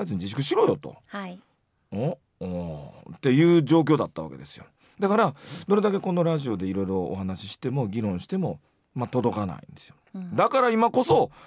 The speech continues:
Speaker 1: もうこれ緊急事態明けたんだから、
Speaker 2: はい。
Speaker 1: この愚かさを、もう徹底的に今日はね、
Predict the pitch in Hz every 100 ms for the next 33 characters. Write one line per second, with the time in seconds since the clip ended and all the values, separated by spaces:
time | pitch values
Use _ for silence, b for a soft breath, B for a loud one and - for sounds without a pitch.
0 | B - 151 156 143 208 208 180 135 185
1 | 131 101 95 135 127 - 247 202 - 196
2 | 180 - 202 220 - 147 143 85 - _
3 | 151 143 233 - 247 214 202 170 113 98
4 | 90